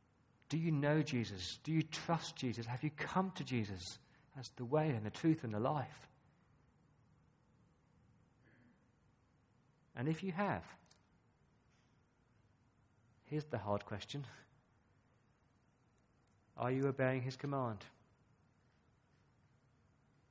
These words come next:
You know the command he gave before he left? As you wait for heaven, how are you supposed to live? What does he ask of you? What does he demand of you?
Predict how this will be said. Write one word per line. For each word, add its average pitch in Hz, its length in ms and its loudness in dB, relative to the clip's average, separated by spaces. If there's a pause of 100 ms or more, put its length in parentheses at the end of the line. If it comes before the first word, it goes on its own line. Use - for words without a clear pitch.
(280)
You 139 80 -4
know 151 60 0
the 151 60 -4
command 147 380 6
he 147 60 0
gave 151 380 4
before 139 420 2
he 131 100 -2
left? 147 380 0 (1000)
As 139 180 4
you 139 160 6
wait 147 300 10
for - 120 0
heaven, 113 420 4 (1700)
how 151 120 -2
are 165 40 4
you 165 60 0
supposed 160 280 -2
to 165 80 2
live? 165 240 4 (1700)
What 143 140 2
does 147 100 -2
he 160 120 4
ask 160 340 2
of 120 80 2
you? 110 80 4
What 147 140 6
does 151 80 0
he - 60 -8
demand 165 400 8
of 127 80 0
you? 104 140 2